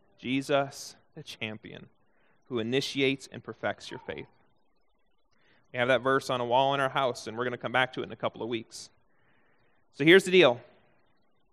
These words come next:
If you're following Jesus, you are following people who have already run this race, who understand its challenges, and they watch you cheering you on.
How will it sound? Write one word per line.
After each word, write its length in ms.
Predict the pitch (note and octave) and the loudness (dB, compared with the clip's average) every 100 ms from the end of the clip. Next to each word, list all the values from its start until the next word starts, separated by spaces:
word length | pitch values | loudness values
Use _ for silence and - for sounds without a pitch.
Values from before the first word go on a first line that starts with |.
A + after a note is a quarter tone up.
| _ | _
If 100 | - | -2
you're 100 | E3 | 0
following 600 | F3 F3 F3+ G3 G3 G3+ G3 - - _ _ | 6 10 10 10 8 4 0 -14 -20 _ _
Jesus, 800 | - E3+ E3 F#3+ A3 - - - - _ | 0 2 6 4 2 -10 -14 -18 -20 _
you 140 | D3 D3+ | 0 4
are 120 | D3 | 4
following 640 | - D3 D#3+ F#3 F3+ E3+ | 4 6 8 8 6 0
people 580 | - G#3 G3+ B2+ A#2+ - _ _ _ _ | -4 -6 -4 -4 -4 -6 _ _ _ _
who 80 | D3 | -8
have 100 | C3+ | 2
already 280 | C#3 D#3 | 4 4
run 200 | C#3 A#2+ | 0 -2
this 220 | B2+ B2+ D#3+ | -4 -8 -6
race, 480 | - B2 - - - _ _ - - | -6 -6 -14 -20 -20 _ _ -20 0
who 140 | D#3+ | 4
understand 600 | F3 F3+ F3 - F#3 F#3+ | 6 6 4 4 4 4
its 140 | F3+ - | 2 0
challenges, 520 | - F#3 G3 D#3 D3 | 0 2 4 2 0
and 180 | E3+ E3 | 4 4
they 120 | D#3+ | 4
watch 560 | D3 D#3+ G#3 A3 - | 4 6 8 6 2
you 120 | D#3 C#3 | 0 0
cheering 480 | - G#3 G#3+ E3 | 0 2 4 4
you 180 | D3+ D3 | 4 8
on. 380 | F#3+ F#3 A#2 G#2+ | 10 10 6 -4